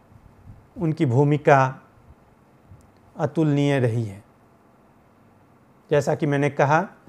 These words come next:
इस चर्चा को आगे जारी रखते हुए हम अगले लेक्चर में महाराष्ट्र में और अन्य जगहों पर किस तरह से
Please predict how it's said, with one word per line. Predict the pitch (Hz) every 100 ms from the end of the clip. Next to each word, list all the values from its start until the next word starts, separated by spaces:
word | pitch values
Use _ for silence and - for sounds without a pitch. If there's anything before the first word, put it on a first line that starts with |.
| - _ - -
इस | 180 - -
चर्चा | 160 156 196
को | - 170
आगे | 147 151 170 - - - _ _ _ _ -
जारी | 135 143 156 185
रखते | 165 160 175
हुए | 160 151 156 180 - _ _ _ - -
हम | 156 -
अगले | 151 175
लेक्चर | 156 151 - 170
में | 151 123 117 - _ _ _ _ _ _ _ _ _ - - - - -
महाराष्ट्र | 131 139 156 170 - 175
में | 160 165 208 - _ - _ _ _ -
और | 190
अन्य | - 202 202
जगहों | 170 156 165
पर | 160 147 123 - _ _ _ _ _ _ -
किस | 190 -
तरह | 185 170 160
से | - 131 117